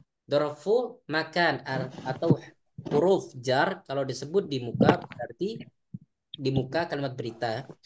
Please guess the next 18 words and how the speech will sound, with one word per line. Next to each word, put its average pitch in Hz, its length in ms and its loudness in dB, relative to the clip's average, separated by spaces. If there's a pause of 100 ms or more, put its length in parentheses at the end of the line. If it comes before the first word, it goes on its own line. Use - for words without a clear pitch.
(280)
Khobarnya 139 480 0
didahulukan 131 480 -2
atau 143 160 -6
disebut 135 560 -4
khobar 143 400 0
muqaddam, 139 560 -4
mubtada, 123 640 -6
la, 113 240 -10
la, 113 80 -6
la. 131 320 -2
Ini 107 80 -10
kayak 120 320 -6
gitu. 175 400 0 (240)
Intinya 117 480 -2 (560)
khobarnya 120 720 2
itu 202 320 -8
di 202 480 0 (720)
depan, - 560 -4